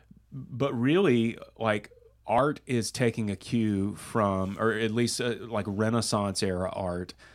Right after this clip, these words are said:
is taking a cue from even further back, um, with depictions of Zeus,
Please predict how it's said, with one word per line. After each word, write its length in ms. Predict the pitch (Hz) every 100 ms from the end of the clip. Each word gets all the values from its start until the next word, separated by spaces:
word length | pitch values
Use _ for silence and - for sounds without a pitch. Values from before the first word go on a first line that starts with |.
| - _ _
is 260 | - 104 -
taking 400 | - 110 113 101
a 60 |
cue 540 | 92 - 117 104 101 95
from 640 | - 113 104 98 95 92 -
even 280 | 107 104
further 420 | - - 113 120 107
back, 480 | 92 90 90 - - - - - -
um, 640 | 98 95 95 95 92 104 - - - -
with 540 | - 104 104 101 95 98
depictions 540 | 107 - 110 - 95
of 120 | 90 90
Zeus, 640 | 90 135 110 - -